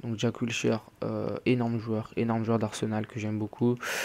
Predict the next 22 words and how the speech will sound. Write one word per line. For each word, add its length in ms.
et 120
que, 680
qui 120
me 80
tarde 260
un 100
peu 140
de 60
tester 320
dans 160
ce 100
fut. 180
C'est 140
vrai 140
qu'il 500
a 60
une 160
belle 140
petite 340
carte 380
quand 100
même, 240